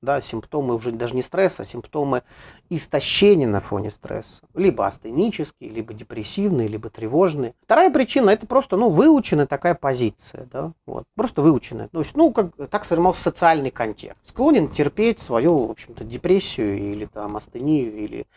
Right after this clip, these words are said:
и вообще даже прокрастинация, которая считается маской депрессии, да, э, люди, как бы, прокрастинацию тоже терпят, хотя это маска депрессии, да, это одна из масок.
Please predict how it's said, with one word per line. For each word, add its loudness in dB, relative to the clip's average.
и -2
вообще 4
даже 6
прокрастинация, 0
которая -4
считается 0
маской 2
депрессии, -2
да, 0
э, 0
люди, 6
как -18
бы, -6
прокрастинацию -4
тоже -2
терпят, -16
хотя -4
это 0
маска 2
депрессии, -18
да, -6
это -6
одна 0
из -8
масок. -14